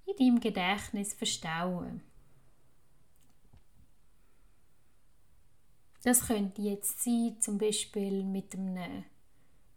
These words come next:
Böckli, wo du die Müscheli, Steinli oder Bildli, was auch immer du gehabt hast, rein tust.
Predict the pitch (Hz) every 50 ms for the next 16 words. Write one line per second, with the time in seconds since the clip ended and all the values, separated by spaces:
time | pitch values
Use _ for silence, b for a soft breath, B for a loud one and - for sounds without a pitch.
0 | - - - - 220 220 226 220 - - - - - 226 226 220 220 202 196 202
1 | 202 202 196 190 185 b b b b b b b b b - - - 202 202 190
2 | 196 202 214 226 220 214 - - - 220 214 208 208 208 208 - - - 190 185
3 | 185 190 202 214 220 220 208 208 202 214 208 208 208 202 185 - 202 - - -
4 | 214 214 220 220 208 208 208 - - - 220 208 202 208 202 - 202 190 196 202
5 | 202 196 196 - 196 202 - - - 208 196 196 196 196 190 180 - - - 233
6 | 226 226 226 220 208 214 - 220 208 202 202 202 196 196 196 190 - - - -